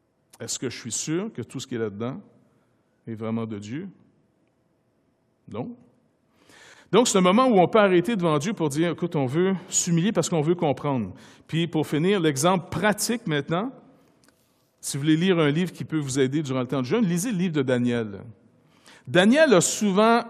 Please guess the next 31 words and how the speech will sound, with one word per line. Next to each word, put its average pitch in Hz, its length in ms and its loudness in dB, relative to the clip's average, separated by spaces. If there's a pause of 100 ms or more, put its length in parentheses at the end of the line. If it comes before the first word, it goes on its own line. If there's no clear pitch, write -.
(140)
utilisé 196 480 0
le 170 160 6
jeûne 170 260 2
dans 135 140 0
sa 123 160 -4
vie, 113 160 -8
plus 233 260 -2
que 196 80 -2
les 147 220 0
autres. - 280 -10 (1120)
Daniel 220 440 6
arrive 196 360 4
d'abord 190 300 6
à 165 120 4
Babylone, 156 640 2
comme, 131 320 -2
parce 113 180 -8
qu'il 127 160 -4
fait 135 100 -6
partie - 280 -4
du 123 200 -4
peuple 311 600 2 (920)
qui - 140 0
a 160 60 8
péché 233 400 2
contre 180 320 0
Dieu 165 340 -2 (1040)
et 160 100 6
qui 180 240 -2
est 175 60 2
déporté. 165 640 0